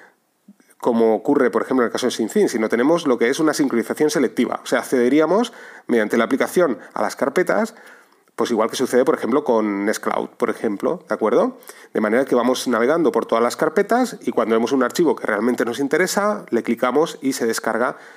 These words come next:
en nuestro móvil o tablet. O sea, genial el proyecto. Como veis, el software libre, pues al final el, el, o sea, el desarrollador de, de Syncin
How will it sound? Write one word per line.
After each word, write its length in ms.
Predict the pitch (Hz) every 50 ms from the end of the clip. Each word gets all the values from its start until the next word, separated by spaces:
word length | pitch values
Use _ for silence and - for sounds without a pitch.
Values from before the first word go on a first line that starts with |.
| - -
en 140 | - 113 110
nuestro 280 | 110 107 - - 113 101
móvil 460 | 113 120 127 143 147 147 - - - -
o 100 | - -
tablet. 460 | - 104 - - - - - _ - _ - - - - -
O 20 |
sea, 180 | - - 95 -
genial 680 | - - 127 113 104 113 120 139 160 185 214 254 247 - - - - - - - -
el 180 | - 120 120 120
proyecto. 1160 | - 120 120 123 127 123 127 - - 175 180 185 185 185 175 160 151 139 127 117 107 113 - - - -
Como 220 | - - 120 113 98
veis, 160 | 110 113 120
el 80 | 135 -
software 320 | - 135 110 113 110 107
libre, 240 | 117 120 127 151 151
pues 280 | - 117 107 - -
al 80 | 107 107
final 840 | - 117 110 104 104 110 117 127 131 127 127 123 120 113 113 113 -
el, 760 | - 110 110 107 107 107 104 104 104 101 107 - - 110 117 _ _ _ - _ _ - _ _ - -
el, 420 | 120 113 110 110 107 104 104 104 - -
o 100 | 113 107
sea, 180 | - - 113
el 300 | 110 110 - - - - -
desarrollador 800 | 113 120 - - 117 110 117 117 110 110 123 135 131 117 - - - - - - - - _ _ _ -
de, 340 | - - 113 110 104 101 98
de 120 | 101 107
Syncin 640 | - - 139 127 120 - 139 131 127 151 170 170 -